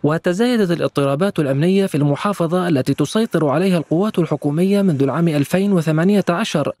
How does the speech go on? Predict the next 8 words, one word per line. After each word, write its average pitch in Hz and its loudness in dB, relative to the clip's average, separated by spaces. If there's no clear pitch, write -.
بعد 135 -2
إخضاع 214 0
السكان 202 -2
لما 135 -2
يعرف 190 0
بالتسويات 151 -2
بدعم 185 0
روسي 160 0